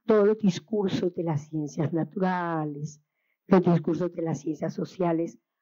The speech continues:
han buscado, por el contrario, ¿sí? nombrar la vida desde una perspectiva, eh,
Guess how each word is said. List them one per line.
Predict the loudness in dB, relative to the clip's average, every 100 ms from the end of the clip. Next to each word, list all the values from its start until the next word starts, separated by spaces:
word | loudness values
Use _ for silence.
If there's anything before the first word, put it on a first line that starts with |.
| _
han | 4 4
buscado, | 4 2 -2 -4 -2
por | 0
el | 0 0
contrario, | -6 -6 0 0 0 -2 -4 _ _ _ _ _
¿sí? | -8 -6 -6 _ _ _ _ _ 4
nombrar | 4 6 2 0
la | -2 0
vida | 0 -2 -4 -6 _ _ _ 0
desde | 6 6 4
una | -2 -2 -6
perspectiva, | -10 -16 -20 -16 0 4 4 0 _ _ _ _ _ _ _ _ -2
eh, | -2